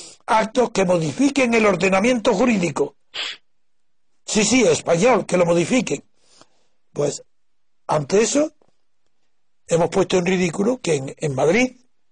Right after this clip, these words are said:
no se ponen de acuerdo porque ponen por delante su interés electoral.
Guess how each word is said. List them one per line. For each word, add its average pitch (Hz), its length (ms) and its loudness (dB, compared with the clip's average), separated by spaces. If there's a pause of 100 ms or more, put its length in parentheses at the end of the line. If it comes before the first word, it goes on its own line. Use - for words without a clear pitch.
(120)
no 208 180 0
se 165 140 0
ponen 156 240 0
de 175 80 2
acuerdo 226 460 0 (400)
porque 208 400 0
ponen 208 360 2
por 240 200 2
delante 240 440 2
su 220 140 2
interés 202 400 4
electoral. 190 600 0